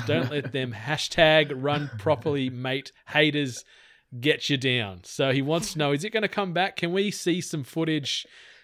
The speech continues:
uh, over, over the social media in, in any regard this year of you doing this Naruto run from, uh, you know,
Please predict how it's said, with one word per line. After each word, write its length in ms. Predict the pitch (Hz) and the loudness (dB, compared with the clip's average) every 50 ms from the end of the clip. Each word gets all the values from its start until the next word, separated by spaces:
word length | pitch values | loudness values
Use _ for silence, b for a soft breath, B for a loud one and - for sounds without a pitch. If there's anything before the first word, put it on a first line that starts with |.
| B B - | B B -14
uh, 300 | 127 117 117 117 117 110 - | -12 -10 -8 -8 -10 -8 -2
over, 520 | 139 139 160 170 156 165 151 139 127 120 - - - - | 2 4 4 6 6 6 6 6 4 2 -4 -12 -4 0
over 180 | 143 156 151 143 | 0 0 2 0
the 80 | 143 | -2
social 440 | 131 - - 156 147 - - 156 139 | 0 2 4 4 4 2 0 -4 -2
media 480 | 139 139 151 151 151 156 156 151 143 143 | 0 0 2 2 2 2 4 2 2 2
in, 320 | 127 147 139 131 127 123 - | 0 -4 -6 -6 -8 -8 -4
in 120 | 143 143 | -2 0
any 180 | 143 151 156 156 | 0 2 2 2
regard 760 | 147 151 147 135 147 143 147 151 151 151 151 151 143 139 - b b b b b b b b b b | 2 2 0 2 2 2 2 2 2 2 2 0 -2 -4 -8 b b b b b b b b b b
this 260 | 139 156 156 - - | -2 0 0 0 0
year 260 | 165 151 156 160 160 | 2 2 2 4 2
of 120 | 151 131 135 | 2 2 0
you 100 | 151 139 | -2 -2
doing 240 | 139 151 147 147 139 | 0 -2 -2 -2 -2
this 220 | 143 135 - - | -4 -6 -6 -6
Naruto 460 | 143 135 139 143 151 156 156 156 151 | -4 -2 -2 0 0 2 2 2 2
run 240 | 151 151 156 170 180 | 2 0 -2 -4 -6
from, 220 | - - 151 135 | -10 -10 -10 -8
uh, 280 | 135 131 131 131 135 - | -6 -6 -6 -6 -8 -10
you 120 | - 143 | -12 -12
know, 140 | 139 139 151 | -12 -12 -14